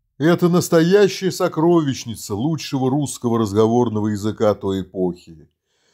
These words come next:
когда речь высших классов еще не была испорчена и выхолощена школьным обучением и грамматикой. Чуть ли не каждая строка "Горя от ума" стала частью русского языка,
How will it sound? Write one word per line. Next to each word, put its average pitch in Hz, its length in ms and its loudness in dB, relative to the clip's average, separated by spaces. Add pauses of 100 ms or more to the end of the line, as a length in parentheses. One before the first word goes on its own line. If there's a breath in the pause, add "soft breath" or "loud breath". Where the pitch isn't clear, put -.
(140)
когда 135 360 4
речь 147 260 2
высших 131 500 -8
классов 123 720 -4 (440)
еще 143 320 -2
не 156 120 0
была 165 360 2
испорчена 156 640 0
и 131 60 0
выхолощена 117 840 -2
школьным 113 540 0
обучением 104 920 -2 (280 soft breath)
и 117 100 -2
грамматикой. 92 1040 -2 (1080)
Чуть 214 380 0
ли 202 160 2
не 202 100 2
каждая 170 460 2
строка 165 500 2
"Горя 147 380 2
от 135 100 -10
ума" 147 420 0
стала 135 400 -2
частью 131 520 -2
русского 123 480 -4
языка, 110 760 0